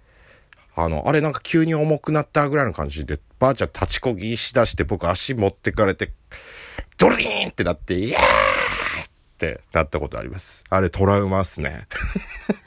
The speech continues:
<laughs> やっぱ慣れないものってやっぱ人間ダメですね。あ、それめっちゃ覚えてますね。ちっ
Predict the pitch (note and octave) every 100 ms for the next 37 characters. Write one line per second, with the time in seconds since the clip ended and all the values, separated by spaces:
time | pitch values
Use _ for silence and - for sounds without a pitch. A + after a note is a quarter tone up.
0 | - - F#3+ - - F#3 - - - _
1 | _ - - - - - F#2+ G#2+ G#2+ B2+
2 | D3 C#3+ B2 G2 F2+ F2 E2 D#2+ - D#2+
3 | D#2+ D#2+ - D2+ F#2+ F#2+ F2+ G#2+ G2 -
4 | B1+ - - - - _ - A2 - -
5 | D3 C#3+ B2 - - - D3 C#3+ D3 G2+
6 | D2+ - C2 G1+ - -